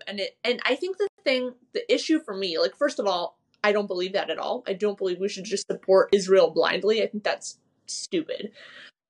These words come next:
Um, and y'all can fight me on that in the comments. I don't care. It's stupid. Um, but the interesting part for me is how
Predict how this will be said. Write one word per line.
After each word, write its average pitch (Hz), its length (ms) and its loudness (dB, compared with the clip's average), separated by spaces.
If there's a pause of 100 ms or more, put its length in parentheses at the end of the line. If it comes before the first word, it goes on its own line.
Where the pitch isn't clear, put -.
Um, 170 640 2 (260)
and 190 140 -6
y'all 190 160 2
can 190 160 -10
fight - 260 -4
me 175 100 -8
on 175 120 -6
that 151 120 -8
in 170 60 -10
the 160 80 -10
comments. 202 640 -4 (400)
I 180 100 -4
don't 170 220 -6
care. - 320 -4 (380)
It's - 160 -8
stupid. - 480 -2 (360)
Um, 196 440 6 (240)
but 240 340 2 (1900)
the 240 180 -8
interesting 349 520 -2
part - 320 -2
for 208 100 -4
me 220 460 -2
is 202 200 4 (120)
how 202 600 2